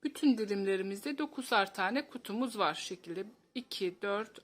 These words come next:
altı, sekiz, dokuz. Bu şekilde diğer dilimlerimizde dokuz kutumuz var. Şimdi ipimi koparttıktan sonra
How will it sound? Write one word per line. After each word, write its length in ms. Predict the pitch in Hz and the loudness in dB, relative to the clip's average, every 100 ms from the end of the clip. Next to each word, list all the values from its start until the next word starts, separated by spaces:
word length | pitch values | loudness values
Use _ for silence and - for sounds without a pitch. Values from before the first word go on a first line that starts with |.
| _ | _
altı, 380 | 214 196 185 - | -2 0 -2 -10
sekiz, 500 | - 208 - 269 247 | -8 -8 -6 -2 0
dokuz. 360 | 208 202 247 | 0 0 0
Bu 80 | 370 | -2
şekilde 560 | - 233 - 196 233 262 | 2 0 2 0 2 2
diğer 320 | 262 214 202 | 4 4 2
dilimlerimizde 720 | 208 208 202 202 202 208 226 | -4 -4 -4 -6 -6 -8 -8
dokuz 320 | 240 - 208 | -8 -8 -18
kutumuz 460 | - 196 196 185 190 | -16 -14 -12 -10 -4
var. 220 | 196 233 269 _ - _ _ _ | -4 -4 -8 _ -20 _ _ _
Şimdi 320 | - 381 285 | -4 -2 0
ipimi 480 | 349 359 320 269 277 | -2 -2 0 0 0
koparttıktan 840 | 320 311 285 262 - - 247 233 | -6 -6 -4 -4 -8 -8 -2 -2
sonra 560 | 220 214 185 190 208 | -4 -6 -6 -6 -8